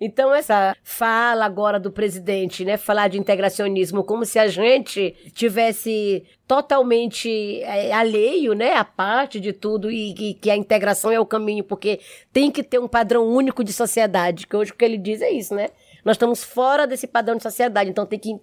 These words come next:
integrar. E aí, na verdade, isso aí é esse reforço a um racismo mesmo, a esse desrespeito a es-, a esses modos de vida diferentes, né? Enquanto, na verdade, a nossa luta é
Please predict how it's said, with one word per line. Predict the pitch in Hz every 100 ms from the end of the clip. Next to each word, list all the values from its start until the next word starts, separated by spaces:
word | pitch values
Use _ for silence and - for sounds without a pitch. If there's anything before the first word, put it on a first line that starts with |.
| -
integrar. | 208 202 233 226 185 151 156 - - - -
E | 185
aí, | 196 208 208 226 302 523
na | 214 220
verdade, | 240 220 208 226 349
isso | - 254
aí | 240
é | 254
esse | 247 262
reforço | 285 - 254 247 415 330 - 190 -
a | -
um | 254
racismo | 349 381 - 277 294 370 247 277 240
mesmo, | 214 262 247
a | 247
esse | 240
desrespeito | 220 208 226 226 - 220 220 254 -
a | 226
es-, | 226 233 220 -
a | 208 208
esses | 208 285 233
modos | 294 247 240 214
de | 202
vida | 196 185
diferentes, | - - 180 151 151 151
né? | 156 - _
Enquanto, | 190 185 208 202
na | 202
verdade, | 208 202 202 208
a | 208
nossa | 208 - 208
luta | 202 220 349 359 381 - _
é | 233 233 240